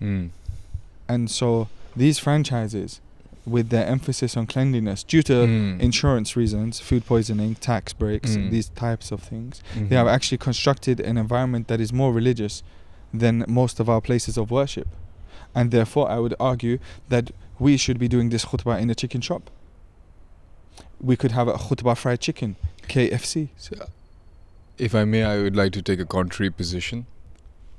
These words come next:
Speaker 1: Rather than having a chicken shop in one space, we can have it anywhere. This is also
Speaker 2: Like the salah.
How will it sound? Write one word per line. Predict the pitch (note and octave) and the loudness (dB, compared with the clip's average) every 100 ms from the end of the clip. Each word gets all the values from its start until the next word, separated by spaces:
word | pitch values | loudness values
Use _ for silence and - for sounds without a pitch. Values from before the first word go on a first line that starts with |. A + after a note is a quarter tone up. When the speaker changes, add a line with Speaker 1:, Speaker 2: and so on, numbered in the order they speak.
| - - | -14 0
Speaker 1:
Rather | G2+ G#2 A2+ | 6 8 8
than | A2 G#2+ F#2+ - - - | 6 4 2 -6 -14 -12
having | - G2 G#2 | -4 -4 -2
a | G2 | -6
chicken | - G2 G2 | -8 -8 -10
shop | - F#2 F2+ | -8 -8 -8
in | F2+ | -8
one | F2+ F2 | -8 -8
space, | E2+ - F2 E2 - - - - - - - - - - - - | -12 -12 -10 -10 -14 -18 -18 -16 -16 -18 -20 -18 -20 -20 -20 -12
we | F#2+ | -8
can | F#2+ | -6
have | F#2+ F#2 | -4 -4
it | |
anywhere. | F#2+ G2 E2+ D#2+ E2+ - - - - - G2+ | -4 -4 -6 -10 -14 -18 -20 -20 -20 -18 -10
This | G2+ - | -10 -8
is | G2 | -6
also | F#2+ F#2+ - F2+ A2+ | -6 -6 -10 -8 -2
Speaker 2:
Like | A#2+ - | -2 -2
the | A#2+ | -4
salah. | - B2 C#3+ | -2 -2 -2